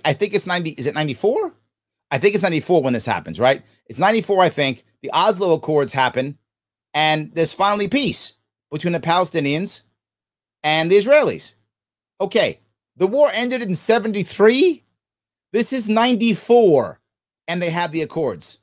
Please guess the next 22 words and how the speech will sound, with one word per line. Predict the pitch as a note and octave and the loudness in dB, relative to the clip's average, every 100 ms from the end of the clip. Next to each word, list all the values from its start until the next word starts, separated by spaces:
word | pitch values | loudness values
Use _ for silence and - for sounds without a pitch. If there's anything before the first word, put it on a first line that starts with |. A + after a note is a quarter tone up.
| _ _ _ _ _ _ _ _ _ | _ _ _ _ _ _ _ _ _
But | F3+ | -4
note | A3 C4 | 0 2
what | C4+ | 2
Accords | B3+ - A3+ A3 A2 | 0 0 0 0 -4
is. | - | -8
It's | G#3 - | -8 -6
not | C4+ D4 - | -6 -6 -8
a | |
treaty. | G#3+ C#4+ D4 E3 E2 _ _ _ _ _ _ _ _ | -8 -6 -6 -8 -10 _ _ _ _ _ _ _ _
It's | A#3+ - | -10 -10
still | - D#4+ | -6 -6
just | C4 | -6
an | A#3 | -6
accord. | B3 C#4+ D#4 E3 E2 _ _ _ _ _ _ _ | -4 0 2 2 0 _ _ _ _ _ _ _
An | D#3+ | -4
accord, | E3+ - D4 | -4 0 0
by | C4 | 0
the | A3+ | -2
way, | F#3+ | 0
simply | F3+ F3+ F#3+ | 0 -2 -2
means | C#3+ C3+ C#3+ - _ | -2 -4 -8 -18 _
agreement. | - E3+ G3 C3 - | -4 2 0 0 -10